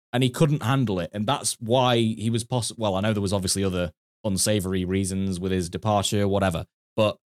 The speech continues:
that's another reason why they might have been more willing to let him go rather than do everything they could to keep him,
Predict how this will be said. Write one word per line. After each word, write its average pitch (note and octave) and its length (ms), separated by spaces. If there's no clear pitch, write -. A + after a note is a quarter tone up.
that's C3+ 320
another C#3 280
reason A#2+ 340
why A2 420
they G#2+ 140
might A2 200
have G2+ 100
been G#2 180
more G#2+ 280
willing G#2 320
to G#2 100
let G#2 220
him G2 180
go F#2 460
rather F#2 300
than F2+ 460
do A2 140
everything G2 280
they G2 100
could G2 160
to - 60
keep A#2 240
him, E2+ 220